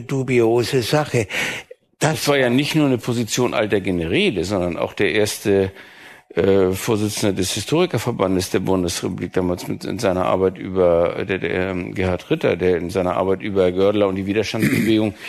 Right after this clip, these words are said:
Speaker 2: <clears throat> die Rote Kapelle ausgrenzt und sagt, die hätten mit dem deutschen Widerstand nichts zu tun gehabt und seien Landesverräter gewesen. Das ist also noch, äh, d-, die dominierende Position der westdeutschen Geschichtswissenschaft bis in die sechziger Jahre.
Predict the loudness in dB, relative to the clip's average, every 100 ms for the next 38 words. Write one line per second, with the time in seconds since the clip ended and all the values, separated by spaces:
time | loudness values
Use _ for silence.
0 | -14 -16 -8 -2 2 2 0 -2 -4 0
1 | 0 4 2 2 0 0 0 -4 -4 0
2 | 0 0 -4 -6 -2 0 0 0 -2 0
3 | 0 0 0 0 2 2 0 -6 -4 0
4 | 0 0 -4 -2 0 -2 -2 -6 -8 -6
5 | 0 2 2 0 -2 -6 0 0 0 -8
6 | -18 -20 -18 -18 -4 0 2 0 0 0
7 | 0 2 0 0 0 0 0 -2 -4 -6
8 | -2 0 2 0 -2 -4 -4 -4 -4 -4
9 | -2 0 2 2 4 4 4 2 0 -2
10 | -4 -2 -2 0 2 2 2 0 0 0
11 | 0 -4 -2 -2 -4 -10 -8 -6 -6 -4
12 | -4 -4 -6 -4 -4 -2 -2 -2 -4 -6
13 | -2 0 2 0 -2 -6